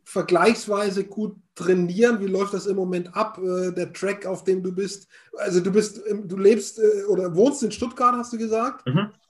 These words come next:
Speaker 1: Äh,
Speaker 2: Genau, ja.
Speaker 1: du kommst aber grundsätzlich aus dem Schwarzwald, äh, sozusagen auf der
Speaker 2: Mhm.
Speaker 1: anderen Straßburg-Seite, auf der deutschen Straßburg-Seite, kann man so,
Speaker 2: Genau.
Speaker 1: kann man so sagen. Äh, wie, wie, wie kannst du im Moment trainieren, äh, und wo?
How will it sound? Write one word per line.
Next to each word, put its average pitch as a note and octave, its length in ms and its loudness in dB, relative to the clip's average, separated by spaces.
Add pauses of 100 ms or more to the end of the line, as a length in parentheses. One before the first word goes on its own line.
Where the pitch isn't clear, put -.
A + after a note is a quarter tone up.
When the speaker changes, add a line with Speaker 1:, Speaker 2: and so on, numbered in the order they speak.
Speaker 1:
Äh, F#3 180 6
Speaker 2:
Genau, A#2+ 260 10
ja. G#2 220 8
Speaker 1:
du - 140 -4
kommst G#3 240 4
aber G3+ 240 4
grundsätzlich G3+ 340 -2
aus F#3 100 0
dem F3 80 -6
Schwarzwald, G#3 760 -2
äh, F#3 240 0 (160)
sozusagen F3+ 320 0
auf E3+ 160 2
der C#3 80 2
Speaker 2:
Mhm. D3+ 120 2
Speaker 1:
anderen G3 260 2
Straßburg-Seite, F#3 880 -2
auf C#3+ 120 -8
der D3+ 120 -2
deutschen G3+ 400 -2
Straßburg-Seite, F3+ 1000 -8 (280)
kann F3+ 160 4
man F3+ 140 2
so, F3+ 120 4
Speaker 2:
Genau. A#2+ 180 2
Speaker 1:
kann - 140 2
man - 100 -6
so F3 60 -10
sagen. F3+ 340 -2 (380)
Äh, G3 180 -2
wie, F#3+ 260 -8
wie, G#3 200 -2
wie G#3+ 100 -4
kannst G#3 320 -2
du A#3 60 0
im G#3+ 100 2
Moment G3+ 420 -2
trainieren, G#3+ 680 -2
äh, F#3 260 -4
und C#3+ 240 -2
wo? G3 320 -2